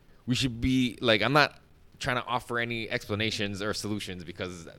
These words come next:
I'm not here for that. I'm here to just bitch and complain and point out some of the craziness and hypocrisy and ridiculousness. Um, but it's like, why were kids being told to stay out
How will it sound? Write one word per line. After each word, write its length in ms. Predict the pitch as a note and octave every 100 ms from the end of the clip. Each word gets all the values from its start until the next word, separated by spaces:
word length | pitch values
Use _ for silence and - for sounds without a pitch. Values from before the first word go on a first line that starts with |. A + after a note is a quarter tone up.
| D2+
I'm 120 | D#2+ G2
not 160 | F#2+
here 160 | A#2+ F#2+
for 100 | G2
that. 140 | F2+
I'm 100 | E2
here 120 | E2+ F2+
to 80 |
just 240 | E2+ E2+ D2
bitch 220 | F2+ -
and 100 | D2+
complain 460 | E2+ D#2 F2 E2 D2 - - - - _ -
and 340 | F2 E2 D#2+ - - -
point 280 | - G2+ F#2
out 240 | F2 D#2 - - -
some 280 | - - F2+
of 100 | E2+
the 140 | D2+
craziness 680 | D2 - F#2+ F2 D#2 D2 D2+
and 300 | C#2+ C#2+ C#2 - _ _ _ - -
hypocrisy 760 | D2+ - F2 - D#2 - D#2 D2
and 300 | C#2+ C#2+ - _ - - _ _ -
ridiculousness. 1160 | E2+ D2+ A#2 C3+ G#2 G2+ - A2+ G#2+ - - - - - _ _ _ - - -
Um, 440 | G2 F#2+ F#2 F2 - - - _ _ - - _ _ _
but 100 | C#3
it's 140 | C3+ D3
like, 120 | A#2+
why 240 | A2+ C#3
were 140 | D3 D3
kids 300 | - C#3 C3
being 280 | C3 C3+
told 360 | - B2+ B2+ C3
to 120 | B2+
stay 240 | - A#2+ A#2+
out 280 | A2+ G2+